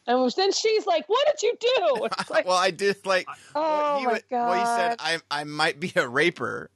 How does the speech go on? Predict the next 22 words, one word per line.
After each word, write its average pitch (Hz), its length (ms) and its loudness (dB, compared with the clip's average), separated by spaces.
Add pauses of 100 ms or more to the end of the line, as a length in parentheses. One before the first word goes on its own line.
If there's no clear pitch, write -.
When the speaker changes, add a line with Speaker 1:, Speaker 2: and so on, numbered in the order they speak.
(120)
Speaker 2:
And 127 160 -6
then 139 160 -6
Speaker 1:
A 294 100 0
raper. 233 420 -2
Oh 220 120 -2
Speaker 2:
they 214 80 2
Speaker 1:
my 208 80 -4
Speaker 2:
go 214 100 2
Speaker 1:
God, 202 100 0
Speaker 2:
through 208 140 -2
Speaker 1:
I'm 190 60 -2
Speaker 2:
all 190 100 2
of 196 140 0
Speaker 1:
shocked. 190 140 2
Speaker 2:
this, 185 200 -4
and 165 240 -4
then, 170 180 -2 (120)
<laughs> 165 160 -6 (640)
and 151 160 -2
then 175 240 -4
Gerard's 160 540 0
like, 143 280 0